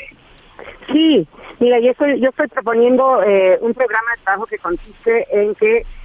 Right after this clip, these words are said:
eh, vamos a tener siete actividades importantes, fundamentales de la alcaldía que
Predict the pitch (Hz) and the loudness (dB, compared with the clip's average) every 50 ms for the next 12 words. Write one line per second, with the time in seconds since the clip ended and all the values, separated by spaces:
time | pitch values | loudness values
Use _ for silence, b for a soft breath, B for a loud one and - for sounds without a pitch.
0 | b b b b - 190 190 185 185 180 180 175 175 - - 196 214 220 233 233 | b b b b -4 -2 0 2 2 2 2 0 -2 -4 -4 -4 -4 -4 -4 -6
1 | - 233 - - 190 180 190 202 170 - - 247 247 - 262 - - 220 196 190 | -8 -8 -8 -6 -4 -4 -4 -4 -6 -4 -4 -4 -4 -4 -6 -10 -8 -6 -4 -2
2 | 196 202 208 226 226 - _ _ - 202 196 175 - 185 175 165 - 202 208 185 | -2 -2 -2 -2 -4 -6 _ _ -4 -4 -4 -2 -2 -2 -2 -2 -2 -2 -2 -2
3 | 220 196 - 190 175 175 175 180 180 - 208 196 196 208 214 - _ - 170 180 | -2 -2 0 0 0 0 0 -2 -2 -2 -2 -2 -2 -4 -6 -10 _ -8 -6 -4
4 | 175 175 170 170 170 165 165 160 - - - 170 170 - 190 180 175 190 214 220 | -2 -2 -2 -2 -2 -2 -2 -4 -6 -8 -8 -8 -8 -6 -6 -6 -4 -4 -4 -4
5 | - 233 202 180 160 - | -4 -4 -4 -4 -4 -8